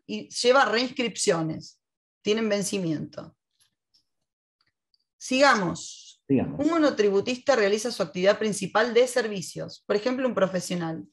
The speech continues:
Speaker 1: Simultáneamente tiene una actividad secundaria, la de cría de ganado bovino, excepto la realizada en cabañas y para la producción de leche.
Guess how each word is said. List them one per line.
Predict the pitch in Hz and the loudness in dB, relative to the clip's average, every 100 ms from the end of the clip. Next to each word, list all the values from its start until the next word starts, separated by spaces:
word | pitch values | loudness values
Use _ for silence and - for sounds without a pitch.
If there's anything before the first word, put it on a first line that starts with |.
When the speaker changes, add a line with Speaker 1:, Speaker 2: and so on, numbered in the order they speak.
| _ | _
Speaker 1:
Simultáneamente | - 214 233 208 294 285 269 294 277 | -6 -2 -2 2 4 4 4 0 -2
tiene | 240 | -4
una | 220 | -6
actividad | - 190 214 | -4 0 0
secundaria, | - 202 175 180 185 170 165 170 | 0 -2 -2 -4 -4 -4 -4 -6
la | 175 | -2
de | 180 180 | -2 -2
cría | - 247 | -2 2
de | 262 | 4
ganado | 196 196 208 | 2 2 2
bovino, | 185 180 233 254 302 302 _ _ | 2 0 -2 -2 -4 -6 _ _
excepto | 190 208 240 240 | -4 0 2 4
la | 208 | 4
realizada | 190 180 202 214 | 4 0 0 0
en | 208 | 0
cabañas | 180 196 240 285 285 | 0 0 0 -4 -6
y | - | -4
para | 262 269 | 0 0
la | |
producción | 262 190 180 208 | 0 -4 -4 -6
de | 202 | -6
leche. | 165 160 - 165 165 | -6 -8 -10 -12 -12